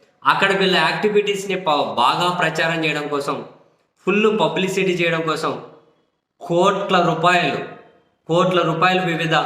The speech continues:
మీడియా సంస్థలకు కేటాయించారు. వివిధ రూపాల్లో ప్రచారానికే భారీగా కోట్లు ఖర్చు పెట్టబోతూ ఉన్నారు. ఈ క్రమంలో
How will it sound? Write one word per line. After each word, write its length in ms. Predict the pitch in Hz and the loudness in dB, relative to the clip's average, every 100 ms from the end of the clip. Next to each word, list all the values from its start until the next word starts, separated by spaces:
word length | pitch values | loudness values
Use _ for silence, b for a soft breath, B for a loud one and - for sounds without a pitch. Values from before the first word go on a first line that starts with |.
| - - - _ - | -2 -10 -20 _ -2
మీడియా 400 | 143 180 190 190 | 2 4 4 2
సంస్థలకు 480 | 180 165 170 165 160 | 0 -2 -2 -2 -2
కేటాయించారు. 720 | 160 160 156 151 143 131 - - _ _ _ _ | -2 -2 -2 -2 -2 -2 -8 -18 _ _ _ _
వివిధ 360 | 101 160 180 190 | -2 0 2 2
రూపాల్లో 500 | 185 196 208 208 202 | 2 2 4 4 2
ప్రచారానికే 800 | 175 165 196 190 185 185 185 - | 0 0 2 2 0 0 -2 0
భారీగా 380 | 151 170 175 170 | 0 0 0 -2
కోట్లు 320 | 165 165 160 | -2 -2 -4
ఖర్చు 260 | 156 147 156 | -4 -6 -4
పెట్టబోతూ 480 | 147 147 139 139 131 | -4 -2 -2 -2 -4
ఉన్నారు. 320 | 127 120 101 - - _ _ _ _ _ _ _ _ _ _ _ _ - | -4 -8 -10 -16 -20 _ _ _ _ _ _ _ _ _ _ _ _ -6
ఈ 120 | 131 | -2
క్రమంలో 640 | 135 143 165 180 143 - | 0 2 2 2 0 -4